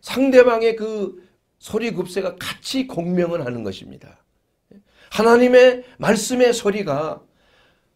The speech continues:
하나님의 사람의 음성을 통하여 하나님의 말씀이 전파될 때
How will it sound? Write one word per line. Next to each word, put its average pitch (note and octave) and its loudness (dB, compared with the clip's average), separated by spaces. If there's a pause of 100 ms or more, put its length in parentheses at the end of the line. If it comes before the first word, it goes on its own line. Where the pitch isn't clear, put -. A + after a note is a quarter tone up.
(320)
하나님의 A#3+ 4
사람의 A#3+ 2 (240)
음성을 A3 0
통하여 G#3 0 (160)
하나님의 F#3+ 4
말씀이 F3 -2
전파될 F3+ -2
때 G#3+ 2